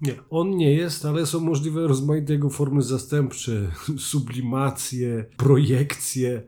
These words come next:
Imigracja, która jest podyktowana przyczynami ekonomicznymi, imigracja zarobkowa stała się jedną z form, e, konfliktu pokoleń, bo można wyjeżdżać i nie podporządkowywać się rodzicom.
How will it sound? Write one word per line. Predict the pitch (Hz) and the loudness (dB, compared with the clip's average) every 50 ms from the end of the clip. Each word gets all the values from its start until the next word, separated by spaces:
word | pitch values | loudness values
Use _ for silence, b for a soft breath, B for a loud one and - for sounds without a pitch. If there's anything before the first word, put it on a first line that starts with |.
| b b _ | b b _
Imigracja, | 196 202 214 214 185 208 220 226 220 220 - - 254 180 185 208 220 214 196 - - - | -4 -2 -2 0 0 0 0 0 0 -2 -4 -6 -4 -4 -4 -6 -8 -8 -10 -14 -18 -20
która | - - 156 156 | -8 -4 -4 -2
jest | 156 147 | -2 -4
podyktowana | - 151 151 147 147 160 170 165 175 | -4 -6 -6 -6 -6 -8 -8 -8 -8
przyczynami | 160 147 - - 165 170 170 170 | -8 -8 -8 -8 -6 -6 -4 -4
ekonomicznymi, | 147 143 - 156 151 151 151 151 151 147 143 147 - - 151 151 160 175 180 190 190 190 | -4 -4 -4 -4 -4 -2 -2 -2 -2 -2 -2 -4 -4 -4 -4 -2 -2 -4 -6 -8 -8 -4
imigracja | 151 131 131 123 131 147 143 - - 143 139 135 | -2 -2 0 0 0 -2 -2 0 0 0 0 -2
zarobkowa | 123 107 127 135 139 135 - - - 180 165 151 151 139 | -4 -6 -4 -4 -4 -6 -6 -6 -4 -2 -2 0 -2 -2
stała | 147 - - - - 165 165 165 160 | -2 -4 -6 -6 -4 -2 0 0 0
się | 143 - - 156 | 0 0 0 0
jedną | 160 165 165 180 165 | 0 0 0 0 0
z | 147 - - - | -2 -2 -4 -4
form, | 190 185 151 123 113 113 | -2 0 0 0 0 -2
e, | 107 101 113 117 113 110 110 113 113 113 113 113 110 113 | -4 -6 -8 -8 -8 -6 -6 -6 -6 -8 -8 -10 -12 -10
konfliktu | - 120 107 - - 127 - - 131 | -8 -8 -8 -8 -8 -8 -8 -8 -8
pokoleń, | - - 101 - - 160 175 190 185 170 160 139 120 | -6 -8 -8 -6 -4 -4 -2 -2 -2 -2 -2 -4 -2
bo | 123 143 165 170 156 B B B B B B B | 0 0 0 0 -2 B B B B B B B
można | - 135 143 170 165 143 147 170 165 160 165 151 | 0 2 4 4 4 4 2 2 0 0 0 -2
wyjeżdżać | 135 107 107 127 135 147 165 175 170 151 151 - 180 175 147 - - - - | -4 -2 0 2 2 4 2 2 0 -2 -4 -4 -4 -4 -4 -6 -8 -8 -6
i | 170 156 | -4 -2
nie | 165 160 | -2 -2
podporządkowywać | 143 160 147 147 - 147 139 147 143 147 - 151 139 139 139 139 - | -2 -4 -6 -4 -4 -2 -2 -2 -2 -2 -2 -2 0 0 -2 -2 -2
się | - 143 | -4 -4
rodzicom. | 131 120 117 107 101 - - - 85 | -4 -4 -4 -8 -10 -12 -14 -16 -16